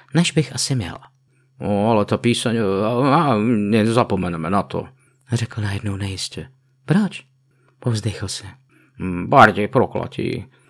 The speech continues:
Speaker 2: Dělali si z tebe legraci, Týno. Ta písnička je hrozně stará. Jen není moc známá. Nenapsali ji pro tebe, jen prostě vytáhli první, co je napadlo. Hm, promiň, hm,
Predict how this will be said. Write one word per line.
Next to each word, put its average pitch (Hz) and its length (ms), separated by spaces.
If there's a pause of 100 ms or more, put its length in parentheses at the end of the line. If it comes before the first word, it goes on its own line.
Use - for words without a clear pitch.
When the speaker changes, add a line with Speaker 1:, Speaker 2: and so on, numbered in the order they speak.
(180)
Speaker 2:
Dělali 117 360
si 107 160
z - 60
tebe 104 260
legraci, 101 540
Týno. 80 500 (120)
Ta - 360
písnička 107 600
je 104 200 (200)
hrozně 120 440
stará. 90 640 (520)
Jen 127 320
není 135 320
moc 101 220
známá. 82 800 (440)
Nenapsali 107 580
ji 92 80
pro 90 180
tebe, 87 440
jen 98 400
prostě 107 340
vytáhli 95 460
první, 104 540 (300)
co 98 160
je 92 80
napadlo. 76 600 (120)
Hm, 87 220 (100)
promiň, 85 500 (120)
hm, 92 100